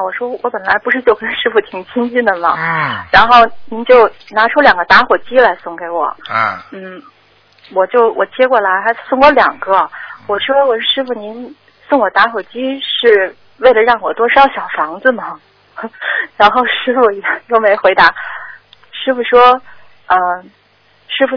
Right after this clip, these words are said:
Speaker 1: 送给你的打火机，呃，不是说师傅送给你的和送给别人的不一样。
Speaker 2: 嗯。
Speaker 1: 你闻闻看，我就闻了一下是檀香味道的，然后我就醒了。
Speaker 2: 嗯。还不明白啊？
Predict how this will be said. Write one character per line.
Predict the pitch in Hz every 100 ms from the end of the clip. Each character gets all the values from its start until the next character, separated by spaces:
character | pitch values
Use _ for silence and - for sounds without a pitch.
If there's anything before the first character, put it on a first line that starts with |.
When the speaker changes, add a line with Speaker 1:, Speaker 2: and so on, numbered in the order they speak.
| -
Speaker 1:
送 | 233
给 | 214
你 | 220
的 | 180
打 | - 190
火 | 214 190
机， | - 214 220 - _
呃， | -
不 | 202
是 | 208
说 | 240
师 | 240 - 269
傅 | 254 233
送 | 262
给 | 220 208
你 | 214 160
的 | 170 170 - - - -
和 | - 220 -
送 | 262
给 | 185
别 | 175 190
人 | 214 214
的 | 214
不 | 214
一 | 196 196
样。 | 226 208 - _ _ _ _
Speaker 2:
嗯。 | 101 92 _ -
Speaker 1:
你 | 180 180
闻 | 190
闻 | 233
看， | 233 220 180 - _ _ _
我 | -
就 | 190 214
闻 | 196
了 | 202
一 | 240
下 | 240 240
是 | 208 208 190 -
檀 | - 185 214
香 | 240
味 | 254 220
道 | 190 170
的， | 165 151 - _ _ _
然 | 185
后 | 180 190 175 -
我 | 180
就 | 196 -
醒 | -
了。 | - - 147
Speaker 2:
嗯。 | -
还 | - 170
不 | 175
明 | 170 160 160
白 | 156
啊？ | 147 135